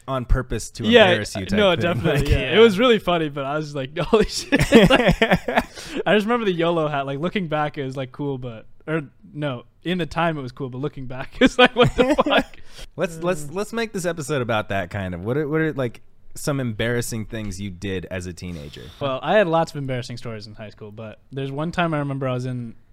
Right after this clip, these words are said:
Speaker 2: I was, like, a junior at the time in, like, my A P art history class, and they were playing, like, a, it was, like, an old movie. I don't remember from what time, but it was in the nineties at some point.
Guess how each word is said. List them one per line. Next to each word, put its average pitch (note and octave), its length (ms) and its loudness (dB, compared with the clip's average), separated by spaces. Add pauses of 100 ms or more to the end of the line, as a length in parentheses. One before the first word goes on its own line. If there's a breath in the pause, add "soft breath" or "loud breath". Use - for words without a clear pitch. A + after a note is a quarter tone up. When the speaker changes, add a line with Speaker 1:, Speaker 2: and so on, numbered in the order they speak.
Speaker 2:
I B2+ 80 -4
was, F3 80 2
like, D3 120 0
a A#2+ 60 -4
junior B2+ 320 -4
at G2+ 80 -6
the - 100 -6
time G#2 400 -10
in, A2+ 100 -12
like, A2+ 200 -10
my A2 200 -10
A B2+ 120 -8
P B2+ 120 -8
art B2 140 -8
history B2 260 -14
class, E3 320 -6
and C#3 140 -10
they C3+ 40 -4
were C3 60 -6
playing, F#3 260 -4
like, E3 180 -4
a, A#2+ 260 -4
it - 80 -20 (320)
was, D#3+ 100 -8
like, G#3+ 100 2
an C#3+ 60 -4
old C3+ 200 -2
movie. B2 180 -4
I A#2 40 -6
don't D3+ 120 -2
remember C#3+ 260 -2
from A#2+ 180 -10
what B2 180 -8
time, B2 400 -8 (360)
but C#3 120 -6
it - 20 0
was C#3+ 80 -2
in E3 60 -4
the D#3 60 -4
nineties B2+ 400 -4
at G#2 120 -14
some A2 140 -10
point. G#2 280 -16